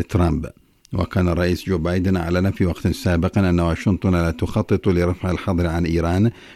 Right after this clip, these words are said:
لإعادتها إلى طاولة المفاوضات حول الاتفاق، يأتي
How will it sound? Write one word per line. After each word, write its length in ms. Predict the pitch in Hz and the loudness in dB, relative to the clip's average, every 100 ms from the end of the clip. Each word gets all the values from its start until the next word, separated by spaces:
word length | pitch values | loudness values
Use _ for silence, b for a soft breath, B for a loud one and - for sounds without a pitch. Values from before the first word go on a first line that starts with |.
| - | 0
لإعادتها 800 | 90 78 85 82 104 98 90 92 | 2 2 0 0 2 2 4 2
إلى 140 | 90 | 2
طاولة 380 | 85 90 90 95 - | 0 0 2 0 0
المفاوضات 680 | 92 85 95 85 90 92 87 | 0 0 0 0 0 0 -2
حول 240 | - 92 | 0 0
الاتفاق، 680 | 85 80 - - 92 - 92 | 0 0 -2 0 0 0 0
يأتي 500 | 87 80 92 85 | 0 0 0 0